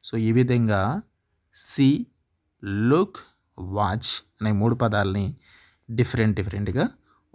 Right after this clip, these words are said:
ఉపయోగించవచ్చు. So, ఫ్రెండ్స్, ఈ వీడియో కనుక మీకు నచ్చినట్లయితే లైక్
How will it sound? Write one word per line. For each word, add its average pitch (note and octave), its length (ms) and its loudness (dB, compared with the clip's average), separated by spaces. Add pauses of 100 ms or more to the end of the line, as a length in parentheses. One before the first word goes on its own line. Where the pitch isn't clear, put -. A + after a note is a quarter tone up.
(100)
ఉపయోగించవచ్చు. G2+ 800 -2 (580)
So, - 80 -10 (160)
ఫ్రెండ్స్, C#3 380 2 (680)
ఈ C3 100 4 (100)
వీడియో A#2+ 300 4
కనుక A2 200 0 (140)
మీకు A2 220 0
నచ్చినట్లయితే C#3 680 0 (760)
లైక్ C3 200 2